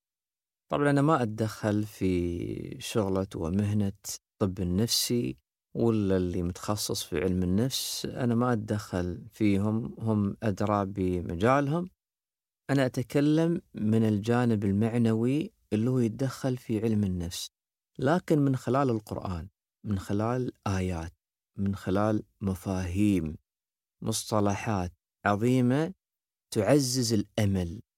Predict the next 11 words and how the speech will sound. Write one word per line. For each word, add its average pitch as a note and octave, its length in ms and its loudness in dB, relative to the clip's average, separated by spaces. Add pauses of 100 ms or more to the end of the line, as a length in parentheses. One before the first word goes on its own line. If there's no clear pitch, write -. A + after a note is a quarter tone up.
(240)
وتعزز A2 680 0
الثقة G2+ 480 -2
في F#2 100 -8
النفس F#2+ 680 -2 (100)
والتوكل G2+ 760 -2
على F#2+ 180 0
الله. F2+ 380 -2 (920)
فهذا G#2+ 1080 0
الكلام D#3+ 460 2
اللي B2 120 4
بتسمعونه، A#2+ 960 2